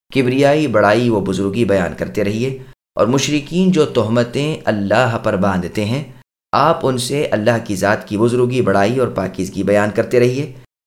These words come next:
یہود و نصارہ تو کہتے تھے کہ اللہ تعالیٰ کی اولاد ہے۔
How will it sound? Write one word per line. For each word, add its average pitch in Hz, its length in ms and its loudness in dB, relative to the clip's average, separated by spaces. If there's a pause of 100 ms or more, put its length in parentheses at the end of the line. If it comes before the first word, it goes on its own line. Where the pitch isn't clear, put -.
(120)
یہود 156 320 6
و 175 80 6
نصارہ 165 520 4
تو 185 140 4
کہتے 156 400 0
تھے 156 240 0
کہ 156 120 0
اللہ 135 320 2
تعالیٰ 127 240 4 (100)
کی - 100 -2
اولاد 104 380 4
ہے۔ 90 280 -4